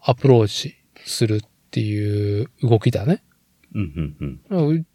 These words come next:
Speaker 1: う、もう、うちの仕事としてはその動きがすごく、うん、なんか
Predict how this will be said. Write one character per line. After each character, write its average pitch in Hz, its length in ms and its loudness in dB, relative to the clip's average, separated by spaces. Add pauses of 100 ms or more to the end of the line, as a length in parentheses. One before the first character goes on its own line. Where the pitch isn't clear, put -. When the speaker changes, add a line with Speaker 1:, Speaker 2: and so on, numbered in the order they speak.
(180)
Speaker 1:
う、 180 40 0
も 160 180 4
う、 143 80 0 (140)
う 160 100 0
ち 165 160 0
の 165 100 6
仕 165 140 0
事 156 260 2
と 156 100 4
し - 80 -2
て - 80 0
は 113 140 2
そ - 120 -4
の 123 220 2
動 127 100 4
き 123 140 -4
が 104 80 -2
す - 200 -6
ご 120 140 2
く、 107 220 -10 (840)
う 147 40 2
ん、 143 220 2
な 139 100 2
ん 131 40 -4
か - 100 0